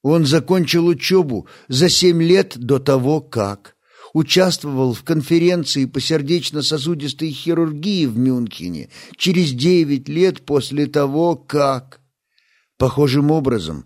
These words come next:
принято обозначать даты исторических событий по отношению к Рождеству Христову. Арансасу.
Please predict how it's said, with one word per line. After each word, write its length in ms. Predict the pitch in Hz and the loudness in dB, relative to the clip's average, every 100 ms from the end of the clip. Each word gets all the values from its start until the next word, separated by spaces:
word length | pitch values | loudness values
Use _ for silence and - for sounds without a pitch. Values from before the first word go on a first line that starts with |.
| - - | -20 -10
принято 500 | - 175 160 151 151 | 0 2 4 2 2
обозначать 760 | 143 131 127 147 135 160 151 117 | 2 0 0 -2 -2 -2 -2 0
даты 420 | 151 151 - 139 | 0 0 0 0
исторических 800 | 123 - 143 143 139 120 110 127 | 0 0 0 0 0 -6 -4 -6
событий 720 | - 127 120 165 139 165 147 - - - | -2 -4 0 -2 -2 -4 -6 -8 -12 0
по 160 | 127 | 0
отношению 840 | 113 113 101 - 143 139 131 123 117 | 0 -4 -6 -2 0 2 2 0 0
к 80 | |
Рождеству 880 | 127 131 110 101 117 - - 113 120 | 0 -2 -2 -4 -4 -4 -4 -2 -2
Христову. 960 | 107 85 80 - - 85 85 73 65 _ _ _ _ _ _ | -4 -8 -8 -8 -10 -10 -10 -10 -16 _ _ _ _ _ _
Арансасу. 1160 | - 104 107 107 104 98 95 - 85 - - - | -8 -4 -2 -2 -2 -4 -6 -8 -8 -8 -10 -12